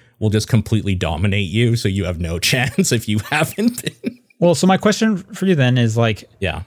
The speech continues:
Speaker 2: it, what is the reason to play this and not just play more Dead by Daylight?
Speaker 1: Uh, they do change some things up a bit, so it's almost more like, like a lo-,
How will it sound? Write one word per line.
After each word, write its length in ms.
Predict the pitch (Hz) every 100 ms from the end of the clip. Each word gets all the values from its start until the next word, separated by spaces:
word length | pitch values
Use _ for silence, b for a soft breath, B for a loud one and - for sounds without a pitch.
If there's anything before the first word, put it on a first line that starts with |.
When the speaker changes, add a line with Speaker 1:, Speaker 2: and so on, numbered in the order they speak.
| -
Speaker 2:
it, 180 | 180 -
what 240 | 147 208
is 160 | 214 175
the 120 | 180
reason 340 | 180 170 180
to 120 | 143
play 340 | 139 127 151 139
this 480 | 120 135 185 - - 151
and 120 | 139
not 220 | 131 131
just 300 | 139 120 - 139 - - - -
play 180 | 139 131
more 200 | 120 120
Dead 200 | 120 113
by 140 | 110
Daylight? 480 | 104 104 98 82 - - _ _ _ _ _ _ _ B B B _
Speaker 1:
Uh, 180 | 135 147
they 240 | 143 147 156
do 160 | 175
change 260 | 190 214 196
some 360 | - - 147 123
things 320 | 131 123 104
up 180 | 95 104
a 60 |
bit, 260 | 98 101 - 110 117
so 360 | 117 139 135 127 -
it's 240 | 151 -
almost 500 | - 151 196 196 -
more 240 | 123 123
like, 400 | 113 104 80 - b b b b b b b _ _ _ _ 120
like 160 | 120
a 60 | 120
lo-, 260 | 104 -